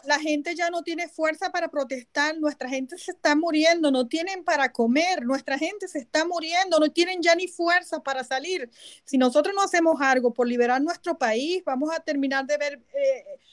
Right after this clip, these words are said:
el, el, Venezuela está quedando un país fantasma, porque la gente se está muriendo y nadie, y nadie dice nada. Incluso la gente que se muere de covid a diario, la cantidad de gente de,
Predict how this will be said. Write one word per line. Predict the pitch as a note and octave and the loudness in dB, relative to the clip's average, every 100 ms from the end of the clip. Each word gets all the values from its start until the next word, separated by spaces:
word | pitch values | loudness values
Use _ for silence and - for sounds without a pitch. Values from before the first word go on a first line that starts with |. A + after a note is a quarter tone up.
| _ | _
el, | C4 C#4 | -8 0
el, | C#4+ D4 B3+ | 0 -2 -10
Venezuela | A#3 C#4 C#4 C4+ D#4+ | -4 -2 0 -2 -2
está | E4 E4+ | -4 -4
quedando | E4 D4+ D#4 | -4 -4 -4
un | |
país | D4+ D4 D4 | -4 -4 -4
fantasma, | - D#4 B3+ C4 B3+ D4 F4 G3 - _ _ _ | -6 -6 -4 -4 -4 -6 -10 -12 -14 _ _ _
porque | B3 A#3+ | -4 0
la | B3+ | 2
gente | B3 B3 D4+ | 2 0 -2
se | |
está | D4+ - C#4+ | -4 0 2
muriendo | D#4 C4+ D4+ D#4 | 2 2 2 2
y | |
nadie, | C4 C4 C4 | 0 -2 -2
y | |
nadie | B3 B3+ C#4+ | 0 0 -2
dice | D4+ D4+ D#4+ | -4 -2 -2
nada. | C4+ D#4 D4+ | 0 2 0
Incluso | B3+ A3+ C4 C4+ | -2 -4 -6 -4
la | D#4 | -2
gente | D4+ C#4 D#4 | -2 -4 -8
que | |
se | D4 C4+ | -6 -2
muere | B3 C4 | 0 2
de | C#4 C4 | 0 0
covid | C4 C#4+ | -2 0
a | C#4 | -2
diario, | A#3 A#3+ C4 C#4 A#3 - _ | -2 -4 -4 -4 -8 -12 _
la | A#3 A#3+ | -6 -2
cantidad | B3+ A#3 B3 B3 | -2 0 0 0
de | C4+ | 0
gente | D4 D4 D#4 | -2 -4 -4
de, | C#4+ | -6